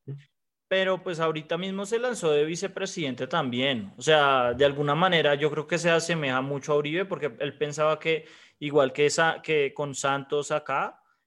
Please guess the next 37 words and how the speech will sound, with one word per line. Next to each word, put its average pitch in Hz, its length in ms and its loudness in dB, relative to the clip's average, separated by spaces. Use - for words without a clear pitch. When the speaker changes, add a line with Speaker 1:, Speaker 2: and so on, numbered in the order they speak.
Speaker 2:
que 147 160 -2
Lenín 139 360 -4
Moreno 151 340 -4
iba 143 180 -4
a 139 60 -2
ser, 143 480 -6
eh, 143 640 -8
un 147 140 -10
seguidor 151 460 -6
de 127 60 -12
las 139 180 -8
políticas 139 520 -6
de 139 220 0
él 233 100 -2
y 208 80 -6
terminó 131 480 -2
no 127 140 -6
siendo 143 320 -4
así. 156 360 -8
Tanto 151 260 0
así, 143 140 2
pues, 147 220 0
obviamente 147 440 4
que 156 100 -2
el 139 100 0
caso 135 240 0
más, 135 340 -2
más 139 260 -2
ejemplar 139 500 0
es 120 140 -2
que 143 140 -2
Lenin 135 500 -4
vendió 135 840 4
a, 131 400 2
a 139 80 0
Julian 143 320 -2
Assange, 147 480 -2